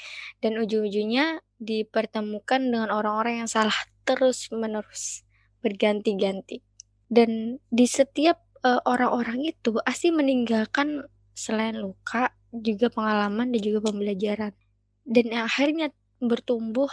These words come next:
akhirnya menjadi Kak Novia yang sekarang ini gitu. Pasti prinsip atau ya, pola pikir kakak yang dulu itu pasti ada yang mau dirubah, ada yang update nih.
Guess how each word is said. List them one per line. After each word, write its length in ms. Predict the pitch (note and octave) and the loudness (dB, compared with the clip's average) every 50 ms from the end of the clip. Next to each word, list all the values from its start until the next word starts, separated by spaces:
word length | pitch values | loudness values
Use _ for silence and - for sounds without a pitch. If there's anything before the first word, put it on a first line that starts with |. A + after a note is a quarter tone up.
| - - | -6 -10
akhirnya 400 | - - - - B3+ C4 C4+ B3+ | -8 -8 -4 -2 -2 -2 0 -2
menjadi 400 | A#3 G#3+ A3 G3+ G3 A#3+ A3+ - _ _ _ | 0 0 -2 0 0 -4 -4 -4 _ _ _
Kak 160 | - A3+ A3 | -10 -6 -6
Novia 400 | A3+ A3 - - - A#3+ A#3 A#3 | -6 -8 -6 -6 -6 -6 -6 -6
yang 40 | A3+ | -8
sekarang 500 | - - _ - A3 G#3 G#3+ G#3+ G#3 G#3 | -10 -12 _ -4 -4 -2 -2 -6 -8 -8
ini 240 | G3+ G3 F#3+ F#3 - - _ _ _ - | -10 -10 -12 -14 -16 -20 _ _ _ -12
gitu. 240 | - G#3+ _ - - _ _ _ _ | -12 -12 _ -14 -20 _ _ _ _
Pasti 320 | _ B3 A#3+ - - F4+ | _ 2 2 6 4 2
prinsip 500 | F#4 - - C#4 C#4 B3+ B3+ - E4 E4 _ _ _ _ _ _ _ _ _ _ | 4 6 6 6 6 6 4 0 0 0 _ _ _ _ _ _ _ _ _ _
atau 320 | C4 B3+ _ - C4 A#3 | -6 -6 _ 2 2 4
ya, 160 | G#3 G3 F#3+ - - _ _ _ | 4 2 -2 -6 -12 _ _ _
pola 240 | - A#3+ A#3 A#3 - | -4 -2 -2 -2 -4
pikir 480 | - B3+ - _ _ - C4 B3+ B3 | -4 -8 -8 _ _ -2 -2 -2 0
kakak 260 | - A#3 A3+ - B3 A#3+ | -2 -2 0 2 4 4
yang 220 | A#3+ A#3+ A#3+ A#3 | 4 4 4 6
dulu 320 | B3 B3 A#3+ A3+ A3+ B3+ - _ _ _ _ | 6 6 6 4 2 0 0 _ _ _ _
itu 160 | - _ D4 | -8 _ -6
pasti 240 | C4 C#4 C4 - D4+ | -4 -4 2 4 6
ada 160 | C#4+ B3+ B3 | 8 10 10
yang 160 | B3 B3 A#3 A#3+ | 8 8 6 2
mau 80 | B3 | 0
dirubah, 640 | A#3 A#3 A#3+ A#3+ B3 A3 A3+ G#3 - - - _ _ | 2 2 2 2 4 4 2 2 0 -4 -8 _ _
ada 240 | - A#3+ G#3 A3 A3+ | -4 0 0 2 2
yang 80 | - | 4
update 400 | - A3+ A3 A3 A3 B3 - _ | 2 2 4 4 4 4 4 _
nih. 180 | _ G#3 F#3 | _ -10 -10